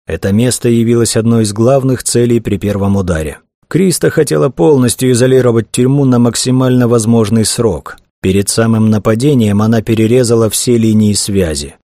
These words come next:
Единственная дорога, ведущая в Клерво, была заминирована. Конечно, когда-нибудь помощь подоспеет, но Криста рассчитывала убраться задолго до этого.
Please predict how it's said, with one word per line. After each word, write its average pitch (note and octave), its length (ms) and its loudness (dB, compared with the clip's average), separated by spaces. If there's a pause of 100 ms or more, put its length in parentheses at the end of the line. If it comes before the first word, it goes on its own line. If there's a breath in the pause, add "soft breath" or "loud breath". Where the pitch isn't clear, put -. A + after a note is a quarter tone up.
Единственная G2+ 800 0
дорога, G#2 380 0
ведущая G#2 540 -2
в - 80 -10
Клерво, A#2+ 580 2
была A#2+ 340 2
заминирована. A2 960 0 (160)
Конечно, G2+ 540 -2
когда-нибудь A#2 640 0
помощь A#2+ 380 0
подоспеет, A#2+ 800 -2 (160)
но F3 180 0
Криста E3+ 460 0
рассчитывала A#2 580 0
убраться G#2+ 540 0
задолго F#2+ 500 0
до D#2+ 120 -4
этого. C#2+ 440 -8